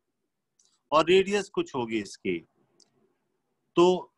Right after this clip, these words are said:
ये जो सर्किल होगा कुछ इस फॉर्म का होगा, एक्स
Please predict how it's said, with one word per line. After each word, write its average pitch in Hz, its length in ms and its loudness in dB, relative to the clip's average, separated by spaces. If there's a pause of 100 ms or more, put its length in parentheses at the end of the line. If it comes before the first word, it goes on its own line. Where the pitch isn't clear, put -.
(200)
ये 180 300 4
जो 214 200 0
सर्किल 180 460 -2
होगा 196 300 4
कुछ 196 300 -6
इस 190 220 -8
फॉर्म 196 220 -2
का 196 140 2
होगा, 151 340 2 (1400)
एक्स 156 320 -2